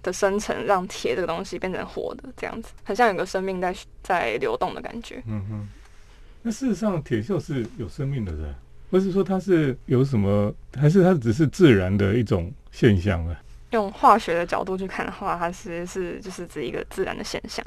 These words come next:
Speaker 1: 但如果以一个感性层面去看的话，
Speaker 2: 嗯。
Speaker 1: 就会觉得它是有生命的。
Speaker 2: 对，对。嗯哼。所以如果现代人他去每天在那边养铁锈，对，他应该比养，养宠物还不用那么，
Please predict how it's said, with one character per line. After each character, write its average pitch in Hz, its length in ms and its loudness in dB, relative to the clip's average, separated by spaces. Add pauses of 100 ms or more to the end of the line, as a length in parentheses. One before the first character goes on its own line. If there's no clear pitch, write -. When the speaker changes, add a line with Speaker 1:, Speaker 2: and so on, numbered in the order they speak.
(140)
Speaker 1:
但 208 140 4
如 202 100 6
果 190 200 4
以 185 100 -6
一 170 160 -4
个 170 320 0 (260)
感 185 220 2
性 214 260 0
层 - 160 -6
面 185 180 -4
去 190 120 -6
看 185 240 -6
的 196 60 -12
话， 185 120 -4
Speaker 2:
嗯。 175 40 -4
Speaker 1:
就 165 100 -4
会 170 80 -2
觉 - 80 -10
得 - 60 -10
它 - 100 -12
是 190 100 -6
有 - 120 -2
生 175 200 -8
命 190 180 -6
的。 - 220 -12
Speaker 2:
对， 90 520 2
对。 87 320 0 (420)
嗯 92 160 0
哼。 92 340 0
所 - 160 4
以 170 180 12 (120)
如 214 100 8
果 190 80 12
现 196 200 8
代 196 140 12
人 139 120 10
他 156 140 6
去 165 160 -4
每 120 120 2
天 139 160 4
在 151 60 4
那 143 60 2
边 139 120 4
养 110 160 4
铁 107 160 0
锈， 113 160 4
对， 165 160 6
他 202 260 6
应 190 200 2
该 185 100 6
比 127 280 2
养， 104 340 0 (120)
养 151 260 2
宠 95 200 0
物 123 240 2
还 101 400 2 (520)
不 143 100 2
用 170 160 8
那 160 80 4
么， 135 180 4